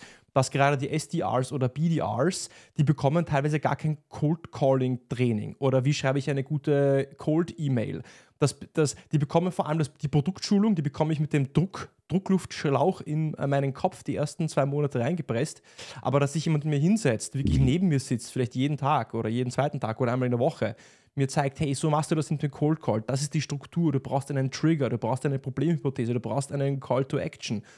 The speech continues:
Speaker 1: so wie dein T-P-C-Framework, glaub ich, so nennst du das, glaub ich, so ist, ja. Das
Speaker 2: Mhm.
Speaker 1: bringt dir ja keiner bei. Jetzt aber interessanterweise ist es ja so, dass du ja jemand bist, der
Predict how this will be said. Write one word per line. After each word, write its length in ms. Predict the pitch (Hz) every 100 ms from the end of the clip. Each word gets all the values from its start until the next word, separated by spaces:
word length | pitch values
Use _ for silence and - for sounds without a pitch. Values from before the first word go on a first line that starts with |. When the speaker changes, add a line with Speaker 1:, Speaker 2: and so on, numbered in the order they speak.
| _
Speaker 1:
so 160 | - 135
wie 80 | 135
dein 260 | 131 131
T-P-C-Framework, 1040 | - 139 143 - 147 160 - 120 120 110
glaub 160 | - 113
ich, 80 | 117
so 80 | 117
nennst 240 | 113 -
du 60 | 113
das, 120 | 110
glaub 160 | 117
ich, 120 | 117 -
so 80 |
ist, 120 | 120 135
ja. 140 | 143 - - _ _ _
Das 140 | 160 120
Speaker 2:
Mhm. 40 |
Speaker 1:
bringt 240 | 165 208 220
dir 80 |
ja 80 | 202
keiner 340 | - 156 156 151
bei. 300 | 113 107 - - - 135 _ _ _ _ -
Jetzt 260 | 156 -
aber 120 | 175
interessanterweise 680 | 208 208 170 180 233 277 190
ist 100 | 202
es 100 | 202 190
ja 80 |
so, 260 | 160 160 202
dass 340 | 196 151 -
du 180 | - 190
ja 120 | 254
jemand 360 | 165 143 131 -
bist, 320 | 147 185 -
der 460 | 143 143 143 139